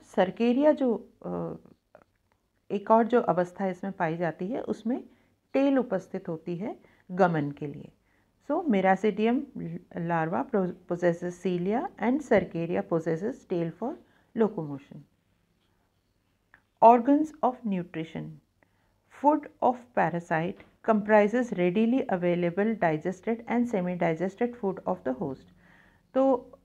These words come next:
जो भोजन ये प्राप्त करते हैं परजीवी, ये ज़्यादातर डाइजेस्टेड रूप में होता है या सेमी डाइजेस्टेड रूप में उपलब्ध होता है होस्ट की बॉडी में।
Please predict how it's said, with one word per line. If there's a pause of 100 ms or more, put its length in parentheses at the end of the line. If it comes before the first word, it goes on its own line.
जो
भोजन
ये
प्राप्त
करते
हैं
परजीवी, (380)
ये
ज़्यादातर
डाइजेस्टेड
रूप
में
होता
है
या
सेमी
डाइजेस्टेड
रूप
में (180)
उपलब्ध
होता
है (1120)
होस्ट
की
बॉडी
में।